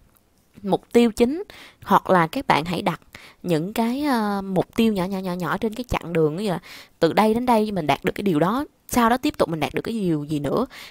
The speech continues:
Giống như là một cái cuộc chạy đường dài vậy đó, và chúng ta có những cái cột mốc thì nó sẽ tốt hơn nha các bạn. Bởi vì mình thấy các bạn đang, ờ, dần dần rơi vào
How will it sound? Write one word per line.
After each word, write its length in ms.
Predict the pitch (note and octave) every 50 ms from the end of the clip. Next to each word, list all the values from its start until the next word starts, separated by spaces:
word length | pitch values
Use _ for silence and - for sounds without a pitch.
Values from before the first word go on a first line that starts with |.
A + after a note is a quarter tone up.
| -
Giống 240 | - A3 B3 D4 E4
như 100 | E4 C#4
là 120 | A3+ F#3 F3
một 160 | D#3+ C3+ -
cái 80 | B3 B3+ -
cuộc 180 | - C#3+ - - _
chạy 240 | - - - - E3+ F3
đường 220 | F3+ E3 E3 D#3
dài 260 | E3 E3+ D#3+ D#3 D#3
vậy 100 | D3+ C#3+
đó, 120 | F3 A3+ B3
và 100 | G#3+ F3
chúng 160 | - A3+ A3+
ta 80 | A#3 G#3+
có 120 | - A3+
những 120 | G#3 F#3+
cái 60 | A3+ A#3
cột 240 | - - - -
mốc 220 | G3 G#3+ C4 - - _ _ - - _ _ _ -
thì 120 | - F3
nó 120 | D#3+ G3+ A3+
sẽ 120 | - A#3
tốt 260 | - _ C#4 D4+ D4+
hơn 220 | - C4+ B3 A3+ A3+
nha 60 | A#3
các 160 | - F#3+ E3
bạn. 220 | - - - D#3
Bởi 80 | F3+ G3+
vì 80 | G3+ F#3
mình 140 | E3+ D3
thấy 140 | F3+ G#3+ A#3+
các 100 | C#4 C4+
bạn 180 | - - D3+ D3+
đang, 200 | F#3+ G3 G3 G3 - - - - - - - _ _
ờ, 140 | F3+ F#3 F#3+
dần 300 | F#3 F3+ F3+ D#3+ D#3+ E3
dần 300 | E3 D#3 D3+ D3 D3+ E3
rơi 260 | F3+ A3 A3+ A3+ A3
vào 280 | G3 F3 D3+ D3+ D3